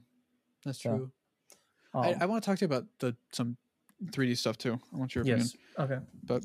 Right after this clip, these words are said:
Speaker 1: yeah.
Speaker 2: But yeah.
Speaker 1: Um,
Speaker 2: Um,
Speaker 1: anyway,
Speaker 2: other than
Speaker 1: this was,
Speaker 2: that,
Speaker 1: yeah.
Speaker 2: that was
Speaker 1: Sorry.
Speaker 2: a long, I had questions too if we wanted to go through them.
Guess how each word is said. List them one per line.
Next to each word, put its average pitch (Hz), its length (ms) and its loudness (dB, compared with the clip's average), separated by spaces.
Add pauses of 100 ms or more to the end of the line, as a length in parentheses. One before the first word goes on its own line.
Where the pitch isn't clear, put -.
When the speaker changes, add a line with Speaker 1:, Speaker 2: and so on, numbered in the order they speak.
(120)
Speaker 1:
yeah. 131 140 0 (520)
Speaker 2:
But 170 180 4
yeah. 180 180 6
Speaker 1:
Um, 123 220 -2 (1200)
Speaker 2:
Um, 180 140 8
Speaker 1:
anyway, 165 200 8
Speaker 2:
other 208 140 8
than 208 80 4
Speaker 1:
this 190 120 6
was, 170 300 6
Speaker 2:
that, 208 80 4
Speaker 1:
yeah. 156 140 4 (640)
Speaker 2:
that 185 160 8
was 214 100 6
Speaker 1:
Sorry. - 20 6
Speaker 2:
a 214 40 6
long, 196 380 6
I 170 100 10
had 233 220 6
questions 175 420 2
too 160 100 6
if 147 80 4
we 135 80 6
wanted 127 280 4
to 127 40 2
go 120 160 4
through 127 200 -2
them. 123 260 0